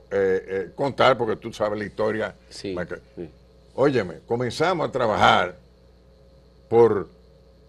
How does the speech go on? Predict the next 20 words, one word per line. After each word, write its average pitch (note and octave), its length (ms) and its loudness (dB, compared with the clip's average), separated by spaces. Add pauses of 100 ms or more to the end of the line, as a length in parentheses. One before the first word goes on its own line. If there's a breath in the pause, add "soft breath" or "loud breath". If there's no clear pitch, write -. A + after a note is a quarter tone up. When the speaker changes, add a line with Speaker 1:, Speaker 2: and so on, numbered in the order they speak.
(1200)
Speaker 1:
mira D#3 360 2 (320)
cómo C#3 200 -2
el, D#3+ 140 -2 (180)
cómo D#3+ 220 2
se C#3+ 100 -2
van D3 220 0
desarrollando, A2+ 760 0
y F2+ 40 -6
perdona, G2+ 520 0 (380 soft breath)
porque A2+ 200 -2
esto E3+ 120 2
hay D3 60 -2
que B2+ 140 -2
contarlo. - 500 -14 (880)
Yo D#3 100 2
estaba E3 320 4
de C#3 100 2
presidente A#2+ 720 -2
de G2+ 80 0
Herrera, G2 540 -2